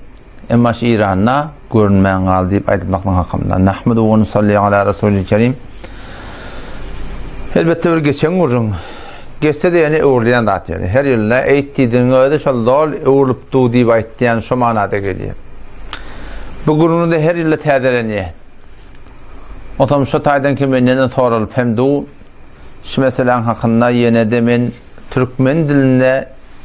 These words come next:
mından başga iki jelete gurrunmak ýadynda bar. Bir äşi bila zahir rewayet tutýar diýip aýtýarlar. Imam Adam okyn tutýar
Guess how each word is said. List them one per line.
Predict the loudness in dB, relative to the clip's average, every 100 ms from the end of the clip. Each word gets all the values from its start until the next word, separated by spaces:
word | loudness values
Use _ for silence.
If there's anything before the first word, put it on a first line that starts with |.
| -4
mından | 2 4 4 2 0
başga | -2 -2
iki | -4 0 2
jelete | 2 2
gurrunmak | 2 2 2 2 2
ýadynda | 2 0 0 -2 -2
bar. | -4 -10 -14 -14 -14 -14 -12 -12 -12 -12 -12 -2
Bir | 2 4
äşi | 2 0 0 0 0 0
bila | 2 2
zahir | 2 2 2 0
rewayet | 0 2 2 2 -2
tutýar | -8 -2 -2 0
diýip | 0 0
aýtýarlar. | 0 0 0 0
Imam | 0 2 2
Adam | 0 0 -2
okyn | -2 -2
tutýar | -2 0 0